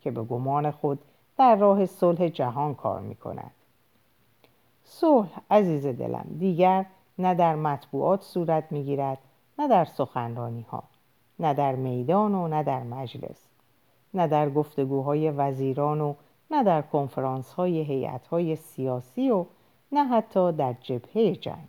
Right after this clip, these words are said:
همهٔ اینها مربوط به گذشته است، منسوخ شده است. صلح و جنگ در دست کسانی است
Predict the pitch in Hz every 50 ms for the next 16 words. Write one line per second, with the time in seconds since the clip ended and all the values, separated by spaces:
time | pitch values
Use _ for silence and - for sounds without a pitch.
0 | _ _ _ _ _ _ _ _ _ _ _ _ _ _ _ _ _ _ _ _
1 | _ _ _ _ _ _ _ _ _ _ _ _ _ _ _ _ 381 403 381 339
2 | 302 277 247 226 202 190 190 196 180 180 170 156 143 139 147 156 151 - 147 131
3 | 131 127 120 127 127 127 - - - 117 - - - - - _ _ - 139 131
4 | 127 120 117 - - - 147 131 - - - - 82 - - - - - _ _
5 | _ _ _ _ _ _ _ _ _ _ _ _ _ - - - 160 151 156 151
6 | 165 156 147 - 156 160 156 156 156 151 147 143 143 135 135 127 143 143 147 -
7 | - - 143 - - 151 147 - - 233 240 262 240 214 185 180 180 -